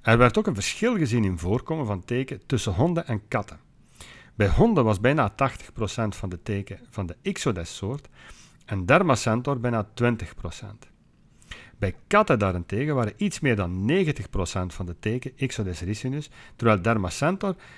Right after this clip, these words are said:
maar een kleine nul komma zeven procent van de teken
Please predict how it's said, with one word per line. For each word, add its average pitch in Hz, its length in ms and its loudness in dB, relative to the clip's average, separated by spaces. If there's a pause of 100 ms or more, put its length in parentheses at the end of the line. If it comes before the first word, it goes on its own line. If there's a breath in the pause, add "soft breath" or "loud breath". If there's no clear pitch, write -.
(120 loud breath)
maar 107 180 0
een 95 120 -4
kleine 170 360 -2
nul 156 180 0
komma 127 260 0
zeven 127 420 0
procent 120 540 -2 (200 loud breath)
van 107 180 -2
de 95 140 -6
teken 127 400 -2